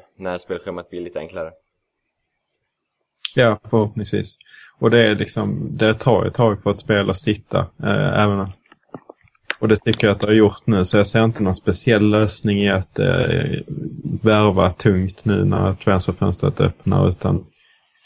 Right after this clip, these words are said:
Speaker 2: det känns som vi har, det är viktigare att vara samspelt, och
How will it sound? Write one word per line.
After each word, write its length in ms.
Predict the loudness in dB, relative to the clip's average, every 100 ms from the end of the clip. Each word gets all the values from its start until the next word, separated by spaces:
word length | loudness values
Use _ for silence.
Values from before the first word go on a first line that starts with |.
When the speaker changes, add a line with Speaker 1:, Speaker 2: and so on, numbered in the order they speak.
| -20 -20 _ _ _ _ _ _ _ _
Speaker 2:
det 260 | -2 2 4
känns 300 | 4 2 4
som 140 | 4
vi 140 | 4
har, 380 | 4 2 -2 -8 -12 -10 -8 -8 -10 _
det 120 | 2
är 40 | 4
viktigare 360 | 4 2 2
att 60 | 4
vara 100 | 0
samspelt, 760 | 0 0 0 -2 -4 -4 -4
och 300 | -4 -2 -2